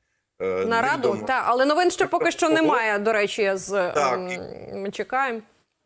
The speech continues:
Speaker 1: Так, але Пісков сказав, що, ну, крім того, що Україна, звичайно, всюди, і,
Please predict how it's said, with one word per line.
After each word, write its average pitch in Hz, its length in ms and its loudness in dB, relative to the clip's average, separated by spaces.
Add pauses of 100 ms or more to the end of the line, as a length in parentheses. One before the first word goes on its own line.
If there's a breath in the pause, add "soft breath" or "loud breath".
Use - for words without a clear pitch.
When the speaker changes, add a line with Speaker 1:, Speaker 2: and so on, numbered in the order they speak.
Speaker 1:
Так, 107 240 -2
але 151 180 2
Пісков 208 680 -4
сказав, 175 480 -2
що, 127 720 0
ну, 139 200 -4
крім 147 240 -6
того, 120 300 2
що 110 180 -4
Україна, 156 500 -2
звичайно, 123 460 -2
всюди, 110 420 -4 (280)
і, 92 280 -6